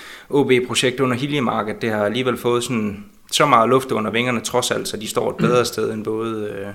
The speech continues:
end både Horsens og Lyngby gør. Og Horsens, ja, jeg, jeg ved godt, altså hver eneste gang, øh, sif møder dem, der taler Kent Nielsen dem op,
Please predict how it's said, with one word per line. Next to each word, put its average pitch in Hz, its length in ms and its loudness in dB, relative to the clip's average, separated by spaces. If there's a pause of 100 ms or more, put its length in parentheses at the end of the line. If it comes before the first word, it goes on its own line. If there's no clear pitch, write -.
(140)
end 113 120 -6
både 120 200 2
Horsens 117 380 0
og 104 60 -4
Lyngby 117 340 -4
gør. 104 160 -2 (560)
Og 90 140 -8
Horsens, 117 800 -2 (100)
ja, 117 140 -2 (880)
jeg, 95 100 0 (120)
jeg 135 80 0
ved 143 140 2
godt, 131 260 4
altså 120 180 -2
hver 117 320 0
eneste 135 300 2
gang, 113 280 4
øh, 110 80 -2
sif - 260 -4
møder 120 240 2
dem, 107 120 -2
der 117 100 2
taler 110 280 -2
Kent 107 240 -4
Nielsen 120 300 -2
dem 110 100 -2
op, 120 220 -2